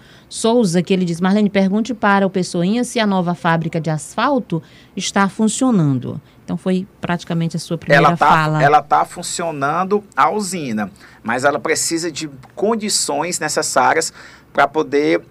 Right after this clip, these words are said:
Speaker 2: ela ter uma melhor eficiência na produção. Começando pelo laboratório,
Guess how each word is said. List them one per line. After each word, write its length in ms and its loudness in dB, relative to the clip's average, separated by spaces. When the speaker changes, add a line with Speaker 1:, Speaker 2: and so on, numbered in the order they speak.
Speaker 2:
ela 240 4
ter 180 -4
uma 140 2
melhor 320 4
eficiência 680 -6
na 120 -2
produção. 600 -2
Começando 580 -4
pelo 180 -4
laboratório, 840 2